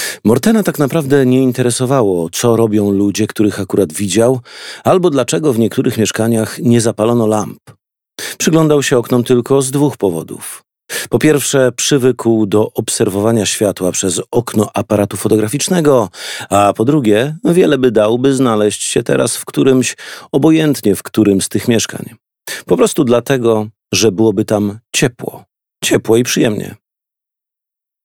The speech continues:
Morten zamknął oczy i przez chwilę próbował sobie wyobrazić, że jest w jasnym, ogrzanym pomieszczeniu. Nie udawało mu się to zbyt dobrze, bo w tym samym czasie pod cienką kurtkę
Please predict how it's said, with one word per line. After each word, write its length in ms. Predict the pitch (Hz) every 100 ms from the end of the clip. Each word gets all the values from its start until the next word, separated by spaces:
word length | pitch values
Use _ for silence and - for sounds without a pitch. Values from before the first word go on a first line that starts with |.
| _ _ _ _ -
Morten 340 | 226 214 147
zamknął 500 | 135 160 127 117 120
oczy 300 | 113 - 117
i 120 | 113
przez 280 | - 123 -
chwilę 340 | - 185 185
próbował 440 | 123 - 117 147 139
sobie 240 | 123 117
wyobrazić, 580 | 101 107 101 123 120 101
że 140 | 95
jest 260 | 117 104 92
w 60 | 78
jasnym, 540 | 127 143 139 127 113 - - -
ogrzanym 440 | 117 98 131 135
pomieszczeniu. 720 | 110 120 117 - 123 - - - _ _ _ _ - - -
Nie 140 | 117 123
udawało 380 | 123 151 147
mu 100 | 110
się 160 | 95 104
to 160 | 104 98
zbyt 320 | 90 107 87
dobrze, 520 | 135 135 - 90 85 - - -
bo 160 | 98 104
w 60 |
tym 220 | - 180
samym 320 | 165 131 113 101
czasie 460 | 90 90 - 120 -
pod 240 | 107 - -
cienką 400 | - 143 139 104 -
kurtkę 640 | - 135 - - 117 107